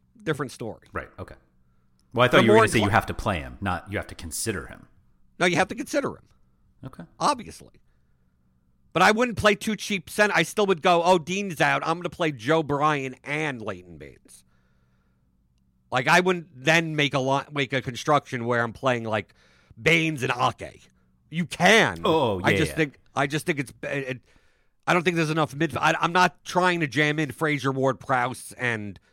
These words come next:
Speaker 1: Richie or something. Like, I'm not trying to jam three big midfielders in, most likely.
Speaker 2: I think if, I think if Digne is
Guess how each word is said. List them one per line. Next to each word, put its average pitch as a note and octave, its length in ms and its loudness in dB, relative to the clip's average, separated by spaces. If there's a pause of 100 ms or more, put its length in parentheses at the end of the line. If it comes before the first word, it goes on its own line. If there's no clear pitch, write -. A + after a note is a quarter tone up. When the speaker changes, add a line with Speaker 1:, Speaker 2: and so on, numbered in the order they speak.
(140)
Speaker 1:
Richie G#2+ 440 -4
or F#2 60 -8
something. C#3 220 -8
Like, C3+ 160 -4
I'm D3+ 100 -6
not D#3+ 240 -2
trying D#3+ 260 -4
to C3 60 -12
jam A#2 540 -6 (880)
three C#3 400 -2
big A#2+ 280 -2
midfielders E2 600 -8
in, D2+ 100 -16
most F#2 240 -10
likely. - 380 -14 (1200)
Speaker 2:
I A#2 80 -2
think C3 180 -4
if, - 380 -8 (1200)
I A2+ 80 -4
think B2+ 140 0
if G2+ 140 -2
Digne G#2 340 -2
is F#2+ 280 -8